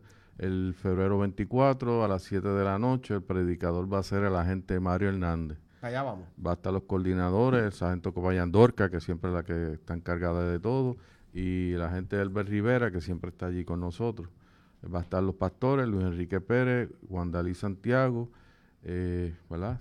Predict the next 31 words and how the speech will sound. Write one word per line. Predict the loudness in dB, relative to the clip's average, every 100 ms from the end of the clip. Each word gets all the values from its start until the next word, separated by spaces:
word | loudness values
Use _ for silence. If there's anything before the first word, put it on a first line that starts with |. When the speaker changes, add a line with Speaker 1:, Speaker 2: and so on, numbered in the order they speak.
| -8
Speaker 1:
"Si | -4 -2
Jehová | -2 0 0 0
no | -2
guardare | -2 -2 -2 0
la | -2 -4
ciudad, | -4 -2 -2 -6 -10
en | -6
vano | -4 -4 -4
vela | -2 -2 -2 -4 -8
la | -8
guardia". | -4 -4 -4 -6 -10 -10
Speaker 2:
Amén. | -10
Speaker 1:
Salmo | -6 -4 -4 -6
ciento | -6 -8 -6 -6
veintisiete, | -6 -8 -6 -4 -4 -8 -12
Speaker 2:
Amén. | -12 -10 -12 -14 -20 _ _ _ -6
Speaker 1:
uno. | -2 -2 -2
Speaker 2:
Amén, | -6 -10 -14 -18
amén. | -12 -4 -2
Speaker 1:
Eh, | 0 -2 -4 -8 -14
soltamos | -8 -6 -4 0 0 2
a |
toda | 2 4
la | 4
policía | 2 0 0 0 0
que | 0
se | 0
dé | 2 2 2 2 2
cita | 0 -2 0
ese | -2 0 4
día. | 6 6